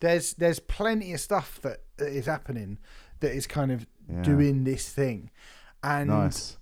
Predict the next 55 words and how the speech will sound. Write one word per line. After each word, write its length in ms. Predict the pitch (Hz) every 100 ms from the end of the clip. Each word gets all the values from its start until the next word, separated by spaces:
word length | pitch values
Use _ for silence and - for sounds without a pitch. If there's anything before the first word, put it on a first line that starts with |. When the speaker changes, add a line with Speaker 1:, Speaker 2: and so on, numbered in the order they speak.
| - 165
Speaker 1:
I 180 | 180 185
am 420 | 156 135 131 120
just 460 | - 156 123 - -
Speaker 2:
What, 100 | 139
Speaker 1:
like 60 | -
Speaker 2:
so 100 | 127
there's 160 | 127
more 220 | 139 170 220
stuff 300 | - 180 156
out 220 | 131 -
there 160 | 98
than 140 | 98 104
Green 260 | 101 120
Day 140 | 117 117
and 80 | 117
Blink 180 | 120 113
one 120 | 117
eighty-two? 340 | 120 120 -
Speaker 1:
<laughs> 320 | - - - -
Yeah, 220 | 175 156 -
I 100 | -
can't 300 | - 151 135
believe 320 | 135 143 151
it. 20 | 139
I 140 | 110 85 131
Speaker 2:
Bollocks. 160 | -
Speaker 1:
can't 220 | 170 170
Speaker 2:
I 60 | 143
don't 100 | 147
Speaker 1:
believe 100 | 147
Speaker 2:
believe 160 | 160 160
Speaker 1:
it. 40 |
Speaker 2:
you. 80 | 107 85 - -
I 80 | 196
don't 200 | 202 208
believe 260 | 185 175 151
it. 140 | - - -
Speaker 1:
And, 480 | - 175 180 175 - -
mate, 240 | 170 165 151
I 180 | 185 196
am 160 | 151 139
fucking 480 | - 196 - 139 - _
all 320 | 208 226 185
about 400 | 135 - 196 165
this 120 | 123
shit 220 | - 127
at 60 | -
the 60 | 110
moment. 280 | 107 104
I'm 240 | 147 214 220
gonna 160 | 226
go 320 | 170 190 160 143
in 340 | 139 110 104 - - -
to 160 | - 127
Speaker 2:
Yeah. 320 | 120 135 170